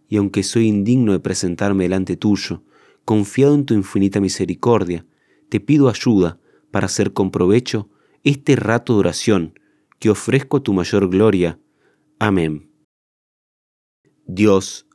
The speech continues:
ha determinado que todas las gracias que dispensa a los hombres pasen por las manos de María. Punto uno.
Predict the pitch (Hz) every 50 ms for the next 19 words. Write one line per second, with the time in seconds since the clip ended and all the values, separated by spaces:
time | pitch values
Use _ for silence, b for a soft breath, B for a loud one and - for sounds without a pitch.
0 | _ _ - 113 123 135 143 135 139 - 104 101 98 98 98 117 117 104 90 87
1 | 82 - _ b b b b b b - 117 110 - - 147 156 165 160 143 110
2 | 104 110 107 120 117 - - - 87 80 - - - _ - - 98 90 90 -
3 | - - 104 104 104 101 - 95 87 87 85 - - 113 110 101 92 87 87 85
4 | - - - _ _ _ _ _ _ _ _ _ _ - 143 156 - - - 151
5 | 147 135 - 110 101 98 95 98 98 110 127 139 143 139 117 110 95 90 87 85
6 | 82 80 82 85 - _ _ _ _ _ _ _ _ _ _ _ _ _ _ _
7 | _ _ _ _ _ _ _ _ _ _ _ _ _ _ _ _ _ _ _ _
8 | _ _ _ _ _ _ _ _ _ - 156 170 170 151 - - 127 104 95 90
9 | 90 87 85 87 - _